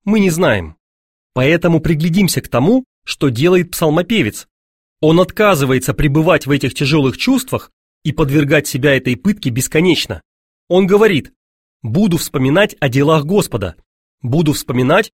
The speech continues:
о чудесах Твоих древних, буду вникать во все дела Твои,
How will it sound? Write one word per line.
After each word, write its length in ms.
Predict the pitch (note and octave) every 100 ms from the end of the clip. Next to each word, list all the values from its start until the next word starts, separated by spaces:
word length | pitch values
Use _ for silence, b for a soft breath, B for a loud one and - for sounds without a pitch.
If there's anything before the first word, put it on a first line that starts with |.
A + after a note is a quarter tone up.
| _
о 100 | C3+
чудесах 520 | - C3+ A#2+ - F3+
Твоих 280 | - C3 A2+
древних, 500 | G#2 F3 D3 F#2+ - _ _ _ _
буду 320 | A2 C#3 D#3+
вникать 540 | C#3 A#2+ A2+ D#3+ - - _ -
во 180 | A#2 C3+
все 240 | - E3
дела 320 | B2 B2 F3
Твои, 340 | G3 D3 G#2